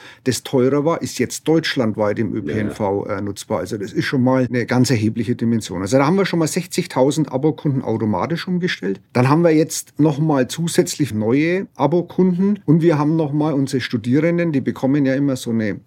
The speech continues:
Speaker 1: äh, Semesterticket-Zusatzmarke, die ist immer für ein halbes Jahr gültig.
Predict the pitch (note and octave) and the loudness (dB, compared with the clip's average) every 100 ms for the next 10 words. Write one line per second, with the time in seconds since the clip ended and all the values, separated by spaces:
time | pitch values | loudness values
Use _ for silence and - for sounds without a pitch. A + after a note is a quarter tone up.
0 | _ G#2+ G#2 A2 A#2+ - E3 - C#3+ A#2 | _ -8 -4 0 0 0 -2 -2 -4 -4
1 | - D#3 - F3 - D3 C#3 D#3 D3+ B2 | -4 -4 -2 -2 0 0 0 -2 -2 -2
2 | A#2 C3+ C3 A2+ A2+ F#2+ A2 A2 - G#2 | -2 -2 -2 -2 -4 -2 -4 -4 -4 -2
3 | C3 E3 D#3 D#3+ - | -2 0 0 -2 -4